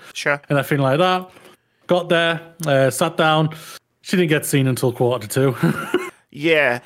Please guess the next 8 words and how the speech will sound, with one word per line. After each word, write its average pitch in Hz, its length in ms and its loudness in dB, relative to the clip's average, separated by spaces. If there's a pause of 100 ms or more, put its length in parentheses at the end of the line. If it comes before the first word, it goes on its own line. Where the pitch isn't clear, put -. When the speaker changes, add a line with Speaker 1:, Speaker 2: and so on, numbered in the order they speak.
(140)
Speaker 1:
so, 147 340 2
like, 147 220 4
Speaker 2:
<laughs> 494 1400 -2
I 392 80 2
Speaker 1:
I've 392 60 2
Speaker 2:
was 370 120 2
Speaker 1:
be- - 60 -6
Speaker 2:
like, 330 200 2